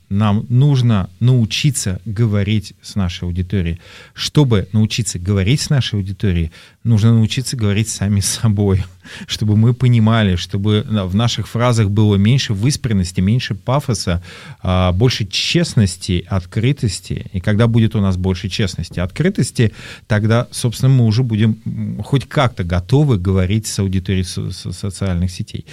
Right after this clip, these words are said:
Естественно, а, я лично считаю, что, а, больше, а, персональной информации, то есть больше персональных взгля-, персонального взгляда на то, на те проблемы, которые есть.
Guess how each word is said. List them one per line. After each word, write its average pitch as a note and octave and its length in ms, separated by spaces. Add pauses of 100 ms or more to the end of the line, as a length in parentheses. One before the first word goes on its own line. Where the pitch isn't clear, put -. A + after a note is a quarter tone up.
(220)
Естественно, A2 880
а, F2+ 240
я G2+ 220
лично G2+ 300
считаю, A#2+ 400
что, G2 420 (360)
а, F2+ 160
больше, G#2 580 (120)
а, F#2+ 240
персональной A2+ 760
информации, A2 640
то F2 120
есть E2+ 240
больше G2+ 760 (180)
персональных A#2 840
взгля-, A2 600
персонального A2 560
взгляда F#2 400
на F#2+ 140
то, C#3+ 220 (260)
на G#2+ 80
те C#3 120
проблемы, B2 400
которые B2 400
есть. E2+ 400